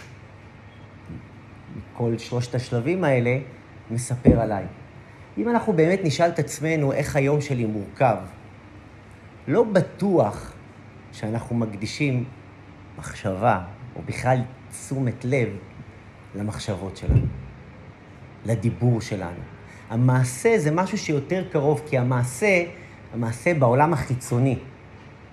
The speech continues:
בעולם החיצוני, שזה, זה העולם שאנחנו חיים בו, המעשה זה התוצאה. ואנחנו מ-, מ-, שמים את כל הפרוז'קטור שלנו על המעשה. אבל למעשה קדמו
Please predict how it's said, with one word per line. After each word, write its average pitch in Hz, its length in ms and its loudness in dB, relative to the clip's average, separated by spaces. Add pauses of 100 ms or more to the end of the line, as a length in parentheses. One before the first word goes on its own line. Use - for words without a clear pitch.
(120)
בעולם 127 280 -2
החיצוני, 123 600 -4
שזה, 110 640 -2
זה 110 220 -2
העולם 117 280 2
שאנחנו 120 320 -2
חיים 156 360 -2
בו, 123 180 0 (840)
המעשה 120 440 0
זה 151 120 2
התוצאה. 120 480 -2 (1080)
ואנחנו 110 360 -4
מ-, 117 140 2
מ-, 117 420 -6 (480)
שמים 147 440 -2
את 165 80 -4
כל 165 180 0
הפרוז'קטור 135 720 -2
שלנו 131 300 -2
על 117 80 0
המעשה. 107 440 -4 (680)
אבל 107 220 -2
למעשה 117 480 -2
קדמו 165 640 -2